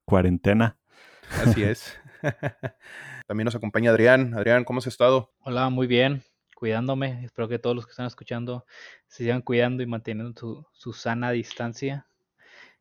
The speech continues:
Speaker 3: Y recuerden lavarse las manos.
Speaker 1: <laughs> Su perra distancia.
Speaker 3: <laughs> Está chido.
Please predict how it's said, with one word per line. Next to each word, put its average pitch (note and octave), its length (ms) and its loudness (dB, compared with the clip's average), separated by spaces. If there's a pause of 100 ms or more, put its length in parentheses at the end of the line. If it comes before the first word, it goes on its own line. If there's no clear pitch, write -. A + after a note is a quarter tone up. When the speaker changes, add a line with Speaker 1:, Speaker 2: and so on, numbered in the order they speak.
Speaker 3:
Y B2 80 -14
recuerden A2 320 -6
lavarse A2+ 220 -2
las A2+ 120 -4
manos. - 220 -10
Speaker 1:
<laughs> - 20 -12
Su - 240 0
perra A2 360 4
distancia. G2+ 560 0 (1500)
Speaker 3:
<laughs> - 0 -
Está B3 680 6
chido. D3 320 6